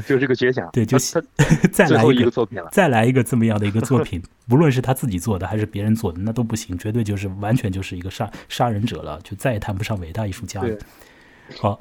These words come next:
Speaker 2: 所以这个你到底怎么看维洛妮卡这个人呢？
Speaker 1: 是的。
Speaker 2: 包括维洛妮卡所提出来的一系列的，呃，艺术方面的想法，这个都是可以见仁见智。
Speaker 1: 嗯。
Speaker 2: 那么整个小说呢，我还是要说呢，就是他加塞了很多，呃，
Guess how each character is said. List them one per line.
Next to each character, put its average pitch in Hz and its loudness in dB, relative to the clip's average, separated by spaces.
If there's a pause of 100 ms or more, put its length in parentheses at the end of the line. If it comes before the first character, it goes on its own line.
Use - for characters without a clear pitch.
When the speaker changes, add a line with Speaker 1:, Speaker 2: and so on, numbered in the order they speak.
Speaker 2:
所 - 0
以 156 6
这 170 2
个 151 4
你 123 0
到 165 2
底 151 2
怎 110 -4
么 92 -4
看 120 0
维 110 2
洛 113 2
妮 107 4
卡 - -8
这 98 -6
个 85 -4
人 82 -8
呢？ 92 -4
Speaker 1:
是 101 -8
的。 - -18
Speaker 2:
包 131 2
括 127 2
维 107 2
洛 123 4
妮 113 4
卡 92 -6
所 - -8
提 - -8
出 110 -4
来 98 -4
的 90 -6
一 87 -4
系 123 0
列 87 -2
的， 78 -8 (340)
呃， 82 -14
艺 131 2
术 120 0
方 113 0
面 90 2
的 76 -8 (300)
想 117 2
法， - -2 (160)
这 - -14
个 101 -8 (160)
都 113 0
是 104 -4
可 - -4
以 101 0
见 113 2
仁 107 2
见 113 2
智。 104 -2
Speaker 1:
嗯。 98 -10 (340)
Speaker 2:
那 139 0
么 143 2
整 104 -4
个 139 4
小 101 0
说 151 4
呢， 147 6
我 95 -2
还 95 -4
是 - -4
要 95 -2
说 98 -2
呢， 90 -4 (300)
就 101 -8
是 85 -8
他 - -8
加 139 0
塞 135 0
了 117 -2
很 87 -8
多， 117 0 (340)
呃， 80 -10